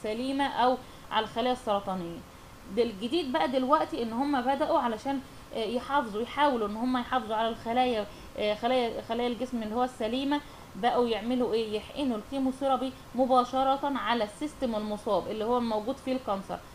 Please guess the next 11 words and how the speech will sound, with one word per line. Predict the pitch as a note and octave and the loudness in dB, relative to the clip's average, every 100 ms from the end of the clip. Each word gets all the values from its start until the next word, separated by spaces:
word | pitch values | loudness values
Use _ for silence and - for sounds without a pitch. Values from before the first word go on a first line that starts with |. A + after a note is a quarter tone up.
| - | -6
عشان | G3+ B3+ C4 B3+ A3+ | -6 0 2 2 0
يحاولوا | A#3 B3+ C4+ C4+ A#3+ | -4 0 2 2 0
ان | |
هم | A3+ B3 A#3 | 0 2 0
بمجرد | G3+ A3 G#3+ D4 D#4+ C4 | 0 -6 2 2 4 0
ان | G#3+ | -2
هم | A#3 A#3+ | -2 0
ي-، | A3 G3+ - - - | 0 -4 -8 -16 -6
الكيموثيرابي | G#3+ A#3+ D4 D4 D4 D4+ C4 | -6 -2 0 2 2 0 0
بس | G#3+ D#4 - C4+ | 0 0 0 -6
يأثر | - E4 E4+ - F4 F4+ | 2 2 2 0 2 2